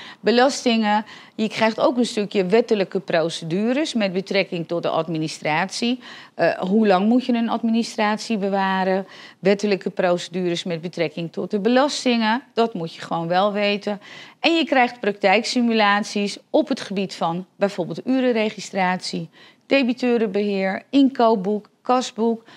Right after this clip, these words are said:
Alles wat je dus gewoon in het echt, als je stage gaat lopen, wat je daar gaat doen, daar bereiden wij je alvast op voor. We hebben ook nog keuzedelen. Voor een niveau vier opleiding is het zo dat je zevenhonderdtwintig uur aan keuzedelen krijgt.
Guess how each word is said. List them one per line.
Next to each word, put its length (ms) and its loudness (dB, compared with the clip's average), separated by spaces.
Alles 340 2
wat 220 2
je 100 -2
dus 200 -2
gewoon 300 2
in 200 -2
het 220 -4
echt, 500 2
als 200 0
je 80 -2
stage 580 2
gaat 200 -6
lopen, 560 0
wat 260 4
je 100 -2
daar 260 2
gaat 260 -2
doen, 420 0
daar 480 0
bereiden 480 2
wij 220 4
je 80 -2
alvast 460 -2
op 100 -14
voor. 400 -8
We 100 2
hebben 180 4
ook 100 4
nog 240 2
keuzedelen. 920 -2
Voor 240 0
een 120 4
niveau 400 4
vier 240 2
opleiding 640 2
is 180 -2
het 100 -14
zo 300 0
dat 200 -4
je 100 2
zevenhonderdtwintig 1400 0
uur 240 -2
aan 180 -6
keuzedelen 720 -4
krijgt. 540 -10